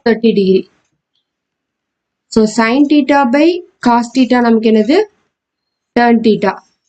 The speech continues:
அப்ப இது நமக்கு எப்படி மாறும்? Tan theta-க்கு பதிலா என்னது? தேர்ட்டி degree. So tan thirty டிகிரியோட மதிப்பு நமக்கு என்னது? ஒன் by root three.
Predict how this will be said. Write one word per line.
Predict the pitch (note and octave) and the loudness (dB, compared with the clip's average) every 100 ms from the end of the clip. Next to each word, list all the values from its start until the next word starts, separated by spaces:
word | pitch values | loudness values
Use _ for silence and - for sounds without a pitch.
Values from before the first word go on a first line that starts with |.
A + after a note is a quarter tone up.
| - | -8
அப்ப | A3+ A3+ | -2 0
இது | A3+ A3+ | 0 0
நமக்கு | A3 A3+ | 0 0
எப்படி | G#3+ C#4 B3+ | 0 2 2
மாறும்? | A3 A3 F4 G#4+ _ _ _ _ _ _ | 2 0 -2 -6 _ _ _ _ _ _
Tan | A#3+ C4 F#4 F4 E4 | -2 0 0 -2 0
theta-க்கு | C#4 C#4+ C4 A3+ | 0 0 -2 -2
பதிலா | A#3+ C4 | -2 0
என்னது? | A#3+ A3 D#4+ D#4+ | 0 2 0 0
தேர்ட்டி | A3+ A3 G#3+ | -2 0 0
degree. | F#3+ F#3 F#3+ - _ _ _ _ _ _ - | 0 -2 -4 -12 _ _ _ _ _ _ -4
So | A#3 A3 A3 A#3+ | 0 0 -2 -2
tan | B3+ E4+ E4 | 0 2 0
thirty | C#4+ C#4+ C#4+ B3+ | 0 -2 0 2
டிகிரியோட | B3+ B3+ B3 A#3 | 2 2 0 0
மதிப்பு | A3 B3 B3 | 0 0 0
நமக்கு | A#3 A3 A3 | 0 2 0
என்னது? | G#3+ F4+ F4 G#3+ | 0 0 0 0
ஒன் | G#3+ B3+ A#3 | 0 0 -2
by | D#4+ - _ _ _ _ _ _ G3+ | -4 -4 _ _ _ _ _ _ 2
root | G#3+ G#3+ F3+ | 2 0 -2
three. | F#3+ | -4